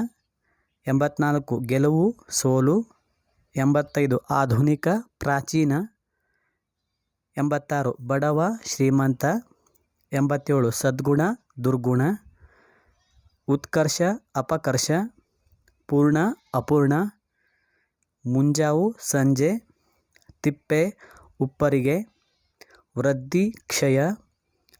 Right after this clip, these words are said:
ಆರೋಹಣ ಅವರೋಹಣ. ಕನಿಷ್ಠ ಗರಿಷ್ಠ. ಮಡಿ ಮೈಲಿಗೆ. ಕರ್ಕಶ ಕೋಮಲ. ದೊಡ್ಡದು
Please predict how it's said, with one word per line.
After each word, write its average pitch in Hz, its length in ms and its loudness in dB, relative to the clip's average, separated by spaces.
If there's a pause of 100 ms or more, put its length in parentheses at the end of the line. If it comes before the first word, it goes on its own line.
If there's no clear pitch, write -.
(140)
ಆರೋಹಣ 147 520 2 (240)
ಅವರೋಹಣ. 139 600 2 (1200)
ಕನಿಷ್ಠ 147 460 0 (320)
ಗರಿಷ್ಠ. 131 440 0 (1080)
ಮಡಿ 143 460 0 (220)
ಮೈಲಿಗೆ. 135 600 2 (1000)
ಕರ್ಕಶ 151 500 -2 (280)
ಕೋಮಲ. 135 420 2 (1800)
ದೊಡ್ಡದು 151 600 0